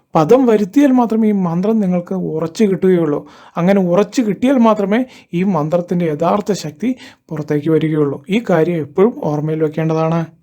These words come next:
അതുപോലെ തന്നെ ഈ മന്ത്രം ജപിക്കുമ്പോഴുള്ള ചിട്ടകൾ എന്തെല്ലാമാണെന്ന് ചോദിച്ചാൽ,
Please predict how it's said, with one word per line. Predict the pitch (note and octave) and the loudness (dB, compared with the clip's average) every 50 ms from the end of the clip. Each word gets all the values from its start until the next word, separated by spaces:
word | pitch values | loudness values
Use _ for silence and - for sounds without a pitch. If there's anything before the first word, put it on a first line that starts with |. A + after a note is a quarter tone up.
| _ _ _ _ _ _ _ - - - - | _ _ _ _ _ _ _ -20 -10 -2 2
അതുപോലെ | G3 G#3+ A#3+ A#3 | 4 6 6 6
തന്നെ | A#3 A3 A3 A3 | 6 4 4 4
ഈ | G#3+ | 2
മന്ത്രം | G3+ F#3+ F3+ F#3+ G3+ A3 G#3+ | 2 2 0 2 2 2 2
ജപിക്കുമ്പോഴുള്ള | G3 G#3 F3+ G3+ F3 G#3+ G#3 G#3 G3+ G3 F#3+ F#3+ F3+ F3+ F3+ | 2 2 0 0 -2 0 0 0 2 0 0 0 -2 -2 -4
ചിട്ടകൾ | - - F3+ - - - C#4 C4 C#4 B3+ | -4 -8 -8 -6 -2 -2 0 2 4 4
എന്തെല്ലാമാണെന്ന് | G#3+ F#3 F3+ F3+ F#3+ G3 F#3+ F#3+ F#3 F#3 F3+ F3 F3 F3+ F3+ F3 | 2 2 2 0 2 2 2 2 0 0 -2 -2 -2 -2 -2 -2
ചോദിച്ചാൽ, | - E3 D3 D3 C#3+ C#3+ D#3+ D3+ C3 | -2 -2 -4 -4 -2 0 0 -2 -2